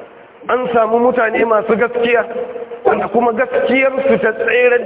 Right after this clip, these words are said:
da su daga aukawa cikin bala'i, bala'in duniya da kuma bala'in lahira. Cikin abin da malamai sukan hakaito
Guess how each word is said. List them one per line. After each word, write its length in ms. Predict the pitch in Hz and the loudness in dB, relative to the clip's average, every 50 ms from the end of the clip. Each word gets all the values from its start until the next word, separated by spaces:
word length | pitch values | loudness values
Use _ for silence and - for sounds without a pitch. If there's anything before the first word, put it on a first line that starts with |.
| - | 0
da 100 | - - - - | 0 0 2 2
su 240 | 220 226 226 214 - - - - - - - | 2 4 4 2 0 -2 -4 -6 -6 -8 -6
daga 160 | - 202 180 - - - | -6 -8 -8 -6 -4 -2
aukawa 580 | 208 226 220 - 214 190 185 185 196 202 190 - - - - - - - - - - - - - - | 0 0 0 0 0 2 2 2 2 0 0 -2 -4 -6 -6 -8 -10 -12 -16 -16 -18 -18 -12 -10 -8
cikin 320 | - - 240 240 233 226 | -6 -4 -2 -2 0 2
bala'i, 480 | 214 196 185 202 - - - - 170 156 | 2 0 0 0 0 0 0 0 0 -2
bala'in 600 | 151 175 202 196 208 214 - 208 202 185 175 175 | 0 0 0 0 0 0 0 0 0 2 2 2
duniya 500 | 151 220 254 254 262 269 262 247 226 208 - 233 - - - - - 165 | 2 4 4 4 4 4 4 4 2 2 0 -4 -6 -6 -8 -8 -6 -6
da 60 | 170 | -4
kuma 240 | - 202 220 220 196 | 0 0 0 2 2
bala'in 440 | 196 180 185 - - - 165 156 151 | 2 2 0 0 -2 0 0 0 2
lahira. 340 | 160 160 147 - 160 147 123 - - - - - - - - - - - - - - - - - _ _ _ _ _ _ _ _ _ - _ _ _ _ _ _ _ _ _ _ _ _ _ _ _ _ _ _ _ _ _ _ _ _ _ _ _ _ _ _ _ _ _ _ _ _ _ _ _ _ _ _ - - | 0 0 0 -2 -2 -2 -2 -4 -8 -10 -12 -14 -18 -18 -20 -20 -20 -20 -20 -20 -20 -20 -20 -20 _ _ _ _ _ _ _ _ _ -20 _ _ _ _ _ _ _ _ _ _ _ _ _ _ _ _ _ _ _ _ _ _ _ _ _ _ _ _ _ _ _ _ _ _ _ _ _ _ _ _ _ _ -10 -6
Cikin 320 | 262 - - 294 277 269 | -4 -2 0 0 0 0
abin 300 | 220 226 214 247 240 208 196 | -2 0 0 0 0 2 0
da 60 | 185 | 2
malamai 380 | 180 170 - - - - - - | 2 4 4 4 4 4 2 -2
sukan 320 | 220 208 - 180 156 131 135 | -2 -2 -2 -2 -2 -2 -2
hakaito 640 | 180 185 - 202 185 190 170 - 196 185 185 | -2 -2 0 -2 -2 -2 -2 0 0 0 0